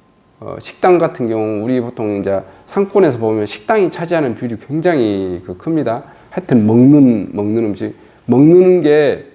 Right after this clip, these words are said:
배달이 잘 안 되잖아요. 어, 제가 말하는 그 배달이라고 하는 것은, 어, 서울에서, 어, 여기 뭐 지방까지 오는 거. 그게 지금 현재 자파 같은 경우는 그 다음에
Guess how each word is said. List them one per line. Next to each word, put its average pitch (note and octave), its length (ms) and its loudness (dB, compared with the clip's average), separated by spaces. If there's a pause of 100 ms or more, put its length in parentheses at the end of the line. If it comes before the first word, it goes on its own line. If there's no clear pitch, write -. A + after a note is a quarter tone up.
(340)
배달이 C#3 560 2
잘 G#2 200 -12
안 G2 120 -12
되잖아요. G2 520 -10 (140)
어, E2+ 280 -10 (280)
제가 C3 280 2
말하는 A2+ 400 2
그 G2+ 120 -10
배달이라고 G2+ 540 -4
하는 G2 180 -10
것은, F#2 360 -10 (380)
어, F2 100 -12
서울에서, F3+ 840 2 (300)
어, F2 300 -10
여기 F#2+ 220 -4
뭐 F#2+ 220 -6
지방까지 G2 520 -4
오는 E2+ 200 -6
거. D#2+ 200 -10 (320)
그게 G#2+ 240 -2
지금 C#3 320 0
현재 C3+ 680 2 (240)
자파 D#3 640 2
같은 A#2+ 340 -2
경우는 A#2 680 -6 (720)
그 G#2+ 120 -4
다음에 G#2+ 720 2